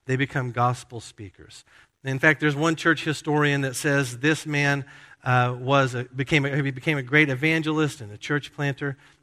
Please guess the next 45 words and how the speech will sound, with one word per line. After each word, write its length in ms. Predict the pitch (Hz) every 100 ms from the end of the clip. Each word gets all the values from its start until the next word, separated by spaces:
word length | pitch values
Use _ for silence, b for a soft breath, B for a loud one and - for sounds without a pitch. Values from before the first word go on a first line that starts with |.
| _
We 140 | 147 185
just, 180 | 185
we 120 | 156 175
have 180 | 175
no 280 | 165 175 190
hard 360 | 175 175 165 143 -
evidence 480 | 147 139 139 127
of 140 | 131 117
that, 420 | 127 127 123 123
just 340 | 127 156 - -
a 80 | 123
story. 840 | - - - 151 139 104 107 120 b b b b b b b b _
But 160 | 151 139
this 220 | 202 208
man 240 | 214 214 185
is 160 | 156
on 200 | 151 165
my 180 | 165 160
list 400 | 160 165 151 -
of 200 | 139 -
people 320 | - 160 156
to 60 | 139
look 260 | 135 131
up 220 | 151 139 -
when 100 | 127
I 80 |
get 240 | 127 127 127
to 80 | 117
heaven. 380 | 123 107 92 87
I 60 |
want 160 | 123 196
to 60 | 196
know 100 | 190
the 100 | 175
rest 260 | 151 -
of 60 | 123
the 80 | 110
story. 380 | - 98 - - _ _ _
What 180 | 120 156
happened 320 | 170 170 165
when 100 | 151
you 100 | 147
got 220 | 139 135
back 220 | 123 120 -
home? 320 | 147 160